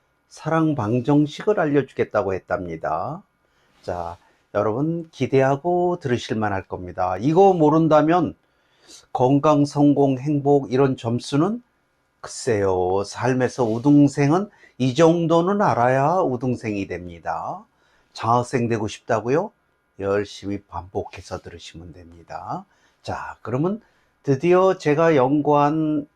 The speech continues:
요 하이라이트 중에 하이라이트죠.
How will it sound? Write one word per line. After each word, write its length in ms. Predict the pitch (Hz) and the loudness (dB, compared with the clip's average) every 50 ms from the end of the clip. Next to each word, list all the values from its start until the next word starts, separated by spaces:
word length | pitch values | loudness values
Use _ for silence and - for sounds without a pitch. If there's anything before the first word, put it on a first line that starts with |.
| _ 139 | _ 0
요 240 | 147 160 135 117 - - _ _ _ _ _ _ _ _ _ _ _ _ _ _ _ _ _ _ _ _ _ _ _ _ _ | 0 2 0 -2 -6 -12 _ _ _ _ _ _ _ _ _ _ _ _ _ _ _ _ _ _ _ _ _ _ _ _ _
하이라이트 680 | - - - 185 196 202 190 180 180 175 175 - - | -14 -6 -4 -2 -2 -2 -2 -2 -4 -4 -6 -10 -18
중에 480 | _ - 151 147 143 143 135 123 - - _ | _ -6 -2 0 0 0 -2 -4 -8 -12 _
하이라이트죠. 1120 | - 127 - 151 143 131 123 110 104 101 - - - _ - 110 113 139 170 196 220 - | -14 -8 -4 -4 -2 -2 -2 -2 -4 -4 -6 -12 -20 _ -6 -6 -4 -4 -6 -8 -12 -18